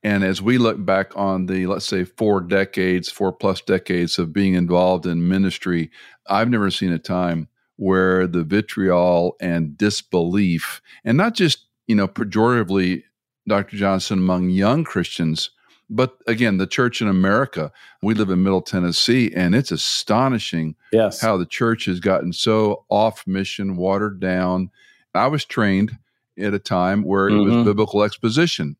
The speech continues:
Speaker 1: You
Speaker 2: Right.
Speaker 1: put your nose in the book, you taught the text, you went back into the context of the history, who the audience was, et cetera.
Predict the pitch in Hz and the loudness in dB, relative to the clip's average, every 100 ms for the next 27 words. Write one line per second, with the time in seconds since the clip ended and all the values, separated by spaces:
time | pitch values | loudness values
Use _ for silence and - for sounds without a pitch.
0 | - 95 98 110 - - 101 98 101 95 | -10 -2 2 2 0 -2 0 2 2 2
1 | 95 82 - 143 - 101 - 104 95 - | 0 0 0 0 0 -6 -2 -2 -4 -12
2 | - 120 135 - - - - _ _ - | -2 -2 -2 -6 -10 -14 -20 _ _ -2
3 | 104 95 92 101 92 98 104 - 98 90 | 0 2 0 -2 -2 0 0 -2 -4 -2
4 | 85 - 95 - - 95 120 131 127 - | -4 -6 -10 -6 -2 0 0 0 -2 -4
5 | 95 82 80 131 - 139 135 135 98 85 | -6 -4 -2 -2 -2 -4 -4 -2 -2 -2
6 | 85 98 120 127 127 - 120 113 - 123 | 2 2 2 -2 -4 -2 -2 -2 -4 -4
7 | 131 90 | -2 -4